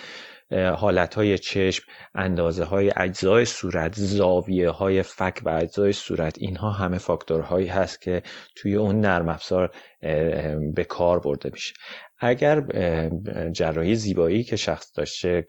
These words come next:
اه، کم باشه، حالا مثلاً ممکنه در حد، اه،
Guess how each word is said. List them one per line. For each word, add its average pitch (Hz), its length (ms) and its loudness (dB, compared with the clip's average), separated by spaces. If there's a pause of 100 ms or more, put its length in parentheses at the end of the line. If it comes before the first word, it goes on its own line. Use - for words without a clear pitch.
اه، 78 140 -4
کم 110 340 -2
باشه، 104 480 0 (500)
حالا 78 200 -2
مثلاً 78 260 -2
ممکنه 82 300 -4
در 78 240 -2
حد، 82 180 -4
اه، 82 120 0